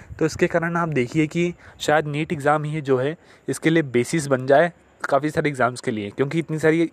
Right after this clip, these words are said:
एग्जाम्स अलग से कंडक्ट कराना पॉसिबल नहीं है। तो हो सकता है कि नीट ही जो है finally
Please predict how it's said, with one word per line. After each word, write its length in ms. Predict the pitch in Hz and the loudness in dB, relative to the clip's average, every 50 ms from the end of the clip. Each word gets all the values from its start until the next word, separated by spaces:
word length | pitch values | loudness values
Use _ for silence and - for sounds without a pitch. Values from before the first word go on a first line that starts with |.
| - | -6
एग्जाम्स 360 | 147 123 127 143 151 147 - | -8 -4 0 0 0 2 2
अलग 140 | 147 135 - | 2 2 2
से 220 | - - - 156 151 | 0 0 -2 -2 -2
कंडक्ट 460 | _ _ - 135 139 143 151 143 - | _ _ -6 -4 -2 0 -2 0 0
कराना 320 | 156 147 143 143 143 151 | 0 0 0 0 0 -2
पॉसिबल 440 | 147 - 123 113 - 135 139 139 139 | 0 0 -2 -2 -2 -4 -4 -4 -4
नहीं 200 | 135 131 131 127 | -4 -8 -8 -10
है। 100 | 147 - - - - - - - - - - - | -10 -12 -16 -20 -20 -20 -20 -20 -20 -6 0 2
तो 80 | 156 | 2
हो 180 | 147 160 165 170 | 4 4 2 2
सकता 300 | - 156 - - - 156 | 0 -4 -6 -2 0 0
है 120 | 156 151 | 0 0
कि 280 | 151 - - 165 170 185 175 | -2 -4 -8 -8 -8 -8 -10
नीट 440 | 135 127 123 127 135 151 156 - | -10 -10 -6 -4 -4 -4 -4 -4
ही 180 | - - 151 151 | -2 -2 -2 0
जो 180 | 139 135 131 117 | 2 2 0 2
है 200 | 131 139 147 143 - - - - _ _ - - | 0 -2 -4 -6 -12 -20 -20 -20 _ _ -2 -2
finally 320 | 139 143 143 143 156 165 | 0 0 0 -2 -4 -4